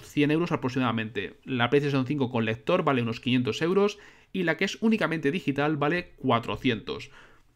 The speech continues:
Son cien euros de ahorro que se agradecen, pero a la larga, si uno se piensa adquirir bastantes juegos digitales, pues el disco duro se va a quedar corto y al final los cien euros que te has ahorrado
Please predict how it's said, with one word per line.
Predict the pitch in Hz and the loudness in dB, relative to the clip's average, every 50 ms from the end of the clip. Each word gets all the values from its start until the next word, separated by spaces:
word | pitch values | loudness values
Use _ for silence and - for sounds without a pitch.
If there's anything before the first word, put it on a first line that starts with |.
| _ _ _ _ _ - | _ _ _ _ _ -6
Son | - 202 208 | -2 0 2
cien | 208 220 196 | 4 4 6
euros | 180 170 160 143 | 6 6 6 8
de | 139 | 8
ahorro | 123 120 156 180 208 233 277 | 8 8 10 10 8 6 6
que | - 139 | 4 2
se | - 135 127 | 0 0 0
agradecen, | 117 110 120 127 151 165 - 220 214 202 - - | 2 2 2 2 2 2 0 0 0 -2 -2 0
pero | 208 202 214 220 226 226 - | 2 4 6 6 4 4 2
a | 147 | 0
la | 143 143 | 0 2
larga, | 147 165 196 208 190 202 226 226 | 2 2 2 2 2 0 0 0
si | - - 143 143 143 139 143 139 131 131 | 0 -2 -2 0 2 2 2 2 0 -2
uno | - 170 170 - | -2 -4 -4 -2
se | - 165 | -2 -2
piensa | - - 180 180 175 - - 135 113 104 107 - - - - - - _ _ _ _ - | 0 0 -2 -2 -2 -2 -2 -2 -2 -2 -2 -6 -12 -20 -20 -20 -20 _ _ _ _ 2
adquirir | 135 127 - - 139 160 180 143 | 2 2 2 2 2 2 2 2
bastantes | 131 127 117 - 151 151 156 135 120 - | 2 2 2 2 2 2 2 2 0 0
juegos | - 156 165 175 196 208 208 | 2 0 2 2 2 2 2
digitales, | - 135 127 131 120 135 147 160 180 180 - | 2 2 2 2 2 2 2 2 0 0 -2
pues | - 135 127 120 120 120 | -2 -2 -2 -2 -2 -2
el | 117 127 120 117 | -2 0 2 2
disco | 135 131 - - 139 135 | 2 2 2 2 4 4
duro | 147 156 160 | 6 4 4
se | - - 127 | 2 2 0
va | 131 | 0
a | 135 | 2
quedar | 147 135 143 151 127 123 - - | 4 4 4 4 2 0 0 4
corto | 156 170 180 170 - - 175 175 190 233 - | 4 4 4 4 0 0 2 2 2 2 0
y | - 131 | -2 -2
al | 123 | -2
final | 123 - 131 147 143 131 - 131 135 | -2 -2 0 0 0 0 2 2 2
los | 131 127 127 | 2 2 0
cien | - - 180 | -4 -4 -2
euros | 185 180 165 160 | 0 0 0 0
que | - 156 | 0 0
te | 143 | 0
has | 143 - | 0 0
ahorrado | 143 131 131 131 160 175 185 214 233 262 - | 0 0 2 2 2 4 4 4 4 4 2